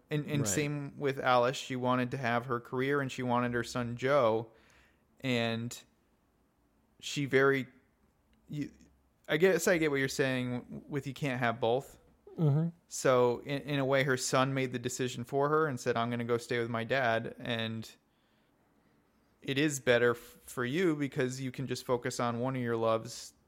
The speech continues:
Speaker 1: instead of
Speaker 2: Yeah.
Speaker 1: trying to juggle both. But why does it have to be zero sum? Why can't you? And I think that's the, the question for today with profession,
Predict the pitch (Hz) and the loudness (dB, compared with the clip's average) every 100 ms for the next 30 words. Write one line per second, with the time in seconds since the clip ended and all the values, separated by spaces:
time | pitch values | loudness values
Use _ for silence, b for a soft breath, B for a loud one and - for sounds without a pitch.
0 | _ - 139 - 123 117 113 110 120 113 | _ -12 -12 -6 -2 0 -2 -4 -4 -4
1 | 117 117 120 120 120 120 - _ b b | -4 -4 -4 -2 -2 -2 -12 _ b b
2 | b b b 151 160 202 202 202 175 165 | b b b 2 6 8 6 2 2 0
3 | 170 135 127 117 117 110 110 110 113 117 | 0 -2 -4 -4 -2 -2 -2 -6 -4 -2
4 | 135 - 156 143 127 131 123 127 b b | -2 -2 -4 -4 -4 -4 -4 -6 b b
5 | b b - 151 156 196 180 160 160 139 | b b -4 2 2 2 0 2 0 0
6 | 143 131 147 139 139 127 131 123 123 123 | -2 0 2 2 0 -4 -4 -4 2 4
7 | 127 113 113 127 117 - 135 - 127 123 | 4 2 0 -6 -10 -8 -6 0 0 -2
8 | - | -10